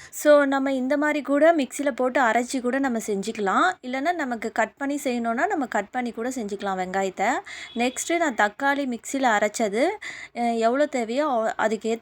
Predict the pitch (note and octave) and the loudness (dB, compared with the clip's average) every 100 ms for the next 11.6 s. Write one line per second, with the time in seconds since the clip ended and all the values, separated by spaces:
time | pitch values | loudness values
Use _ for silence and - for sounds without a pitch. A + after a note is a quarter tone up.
0 | B3 A#3 C4 A3 A3+ A#3+ B3+ A#3 G#3+ G#3 | 0 0 0 0 0 2 0 -2 -4 -2
1 | G#3 G#3+ C4+ A#3+ F#3+ F#3+ G3 F#3+ G3 C#4+ | -2 0 0 -2 -2 -4 -4 -2 0 0
2 | D#4+ D#4 F4 B3 A3+ C4 C4+ C4 C#4 B3 | 0 -2 -2 2 2 2 0 -2 0 0
3 | A3 G#3 A3+ C#4 A#3+ G#3+ A3+ C#4+ B3 A#3+ | 0 0 0 0 0 0 2 4 4 2
4 | C4+ B3 A3+ C4+ C4 - A#3+ B3 C#4 B3 | 0 0 -2 0 0 -2 -6 -2 0 0
5 | G3 F#3+ A#3+ F4+ - - - C4+ B3 A#3 | 0 -2 -2 -4 -6 -18 -6 -2 0 0
6 | A#3+ C#4+ D#4 D4+ C#4+ B3 A#3+ A#3+ B3+ A#3+ | 0 0 2 0 -2 -2 -2 0 0 4
7 | B3 C#4+ E4 A#3 A3+ B3 B3+ A#3 G#3 A#3 | 4 4 0 -2 0 2 4 4 4 2
8 | A3+ G#3+ B3 A#3+ G3+ G3 F#3+ F#3+ D4 F4+ | 0 -2 -4 -4 -4 -2 -4 -2 -2 -4
9 | - - - A#3+ B3+ - E4+ D#4 A#3 C4 | -10 -20 -16 -8 -6 -2 0 4 4 4
10 | D#4 C4+ A#3 C4+ C4+ B3 A3+ A#3+ D4+ C#4 | 4 4 4 2 -2 -4 -2 -2 0 -2
11 | A3+ G#3 A#3+ B3 B3+ | -2 -4 -2 -2 -2